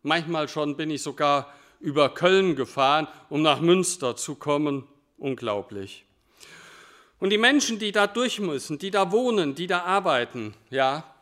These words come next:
die tun mir leid. Eine gesperrte Brücke, ein fehlender Weg,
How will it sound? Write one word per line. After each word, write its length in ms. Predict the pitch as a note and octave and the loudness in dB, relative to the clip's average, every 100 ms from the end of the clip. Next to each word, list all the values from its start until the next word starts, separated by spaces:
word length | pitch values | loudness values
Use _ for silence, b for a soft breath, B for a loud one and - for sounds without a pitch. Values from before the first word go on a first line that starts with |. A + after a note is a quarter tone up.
| _ _ - | _ _ -10
die 120 | E3 | -10
tun 280 | - D3+ D3 | -4 0 0
mir 160 | E3 | 0
leid. 400 | E3 A2+ G2 G2 _ _ _ _ _ _ _ _ _ _ _ _ b b b | -2 -4 -6 -12 _ _ _ _ _ _ _ _ _ _ _ _ b b b
Eine 220 | G3+ A3 | 4 4
gesperrte 500 | G3 - G#3 A#3+ B3 | 2 0 2 2 2
Brücke, 500 | F#3 G3 C4 B3+ G#3+ | -4 -2 -2 -2 0
ein 220 | F3 E3 | 0 -2
fehlender 680 | E3+ A3 C4 B3 G3+ F3 C#3+ | -2 -6 -6 -4 -2 -2 -2
Weg, 320 | D3+ G#3+ - | -4 -4 -8